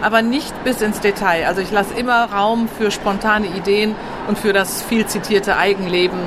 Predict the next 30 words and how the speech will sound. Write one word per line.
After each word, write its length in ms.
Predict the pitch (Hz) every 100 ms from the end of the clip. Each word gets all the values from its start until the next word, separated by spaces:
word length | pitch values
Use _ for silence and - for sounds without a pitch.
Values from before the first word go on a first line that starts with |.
| 170
das 160 | 165 -
die 100 | 180
Figuren 420 | 202 190 190 190
entwickeln. 540 | 180 185 185 202 190 214 - - - - -
Äh, 400 | 190 190 170 196
und 180 | 202 -
ich 140 | 196
lasse 240 | 226 214 233
mich 160 | -
auch 160 | 202 -
ab 140 | 196
und 160 | 214 202
zu 120 | 226
ganz 240 | 202 202
gerne 260 | 196 190 190
von 220 | 190 190
meinen 220 | 185 185
Figuren 440 | 175 190 185 190 180
überraschen, 480 | 185 175 185 - 185
damit 240 | 180 185
es 100 | 175
für 140 | - 185
mich 140 | 175
selber 440 | 190 170 175 165 160 -
bei 100 | 165
der 140 | 156
Arbeit 320 | 156 160 156
auch 100 | 147
spannend 400 | - - 151 139
bleibt. 300 | 139 135 131